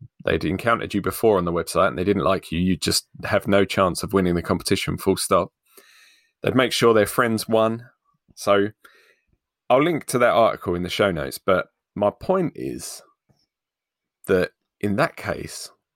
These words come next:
the judges are a bit rotten. As I say, the point, uh, my point is that we do need to be judgmental people. We need to be picky. We need to,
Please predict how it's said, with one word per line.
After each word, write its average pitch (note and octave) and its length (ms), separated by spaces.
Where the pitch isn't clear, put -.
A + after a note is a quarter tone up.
the G#2 100
judges G2+ 440
are E2+ 120
a F2 40
bit A2+ 200
rotten. - 480
As F3 140
I F#3 60
say, E2+ 260
the D#2+ 80
point, F#3+ 400
uh, G#2+ 160
my D#3 340
point F#2 320
is F#2 140
that G#2+ 160
we C3+ 200
do F3 260
need B2 480
to - 120
be F#2 400
judgmental E2 640
people. D#2 380
We F#2 120
need D3 200
to - 100
be G2 120
picky. E2 440
We E2+ 140
need A#2 220
to, F#2 360